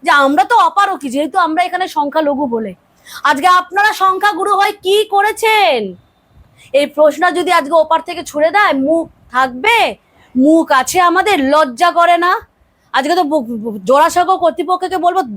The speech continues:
ওই গেটে তালা ঝুলিয়ে দিন। এরা ডিজার্ভ করে না ওই পবিত্র জায়গায় গিয়ে পা রাখতে, ওই ওখানে খালি নোংরামো করতে যাবে। পিঠে আবির দিয়ে অশ্লীল ভাষা লিখে,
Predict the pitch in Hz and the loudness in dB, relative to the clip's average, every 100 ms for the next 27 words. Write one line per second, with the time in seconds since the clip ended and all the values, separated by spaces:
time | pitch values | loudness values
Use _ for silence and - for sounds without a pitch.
0 | - 269 214 269 233 294 311 269 302 285 | -8 -4 -2 -2 0 0 0 0 -2 -4
1 | 233 208 185 _ _ _ _ - 254 302 | -6 -10 -14 _ _ _ _ -6 0 2
2 | 311 330 311 370 - 339 349 381 381 320 | 2 2 2 2 2 0 2 2 2 2
3 | 247 - 277 277 233 _ _ _ _ _ | 0 -2 -2 -2 -4 _ _ _ _ _
4 | _ _ - - 285 302 330 349 294 311 | _ _ -20 -2 0 0 0 0 0 2
5 | 339 320 330 330 302 302 302 285 - 240 | 2 0 -2 0 0 2 2 0 -2 -2
6 | 190 - _ - - 233 269 269 285 302 | -4 -10 _ -20 -8 -2 -2 0 -2 0
7 | 320 311 294 294 311 330 349 349 381 359 | 4 4 4 4 2 0 -2 -2 -2 -2
8 | 339 202 170 _ _ _ - 302 - 330 | -2 -4 -10 _ _ _ -4 -2 0 2
9 | 285 269 320 277 320 294 262 320 320 226 | 2 0 -2 0 2 2 0 -4 -4 -2
10 | 269 320 330 320 320 311 262 | 0 0 -2 -2 0 0 0